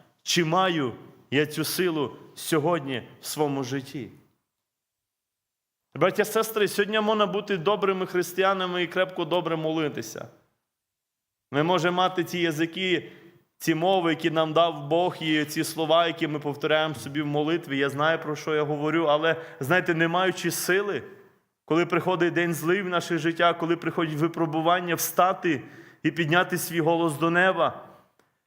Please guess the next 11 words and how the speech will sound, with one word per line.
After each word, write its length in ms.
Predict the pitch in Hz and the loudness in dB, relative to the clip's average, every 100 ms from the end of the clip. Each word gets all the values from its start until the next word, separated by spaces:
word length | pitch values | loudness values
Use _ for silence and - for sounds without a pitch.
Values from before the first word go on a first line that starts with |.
| _ | _
Не 160 | 139 180 | 2 2
просто 500 | 175 196 196 - 202 | 4 0 2 0 0
тоді, 420 | 196 165 202 196 - - 165 | 0 -2 0 0 -2 -8 -4
е, 60 | |
противостояти 880 | 160 170 - 190 185 - 196 202 202 | 0 0 2 0 0 0 2 2 0
ворогу, 480 | 160 175 214 190 175 | 0 2 2 0 0
написано, 480 | 165 165 190 190 175 | 0 0 -2 -2 0
каже, 260 | 175 165 | 0 2
ви 180 | 165 185 | 2 0
противостаньте 840 | 202 170 165 165 - 185 196 190 180 | 0 -2 0 0 0 2 2 2 0
йому 380 | 175 185 160 | 2 0 0